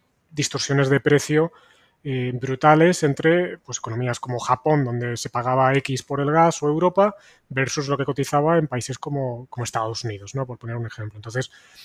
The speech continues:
en los últimos años, pues, ha habido dos cambios muy importantes a tener en cuenta. Por un lado, eh, el desarrollo de infraestructuras para mover el gas en forma licuada, ¿no? Lo que se llama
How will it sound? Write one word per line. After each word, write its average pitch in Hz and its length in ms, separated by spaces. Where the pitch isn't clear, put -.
en 151 140
los 131 140
últimos 143 300
años, 160 280
pues, - 360
ha - 80
habido 139 440
dos 147 480
cambios 151 400
muy 147 120
importantes 143 520
a 151 40
tener 127 200
en 117 100
cuenta. 117 400
Por 117 140
un 120 100
lado, 143 380
eh, 131 800
el 143 80
desarrollo 131 560
de 147 60
infraestructuras 175 920
para 160 600
mover 139 520
el 147 180
gas 170 480
en 127 300
forma 135 680
licuada, 113 560
¿no? 135 240
Lo 117 80
que 117 60
se - 100
llama 120 340